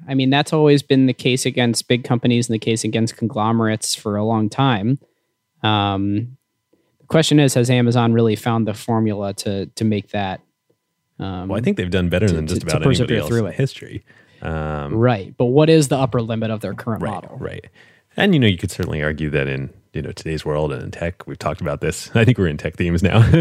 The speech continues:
Speaker 2: <laughs> on the show about how
Speaker 1: Very much
Speaker 2: technology is
Speaker 1: so,
Speaker 2: a
Speaker 1: yeah.
Speaker 2: lever, right? And, like, the two pizza teams in Amazon, like, a two pizza team started, you know, <laughs> uh, Prime Now and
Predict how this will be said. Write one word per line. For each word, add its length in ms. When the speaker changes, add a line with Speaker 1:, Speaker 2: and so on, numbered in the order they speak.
Speaker 2:
<laughs> 160
on 100
the 60
show 320
about 300
how 120
Speaker 1:
Very 200
much 400
Speaker 2:
technology 100
is 80
Speaker 1:
so, 60
Speaker 2:
a 40
Speaker 1:
yeah. 60
Speaker 2:
lever, 440
right? 240
And, 140
like, 280
the 100
two 180
pizza 260
teams 340
in 80
Amazon, 400
like, 120
a 40
two 180
pizza 300
team 540
started, 640
you 120
know, 180
<laughs> 260
uh, 240
Prime 280
Now 380
and 220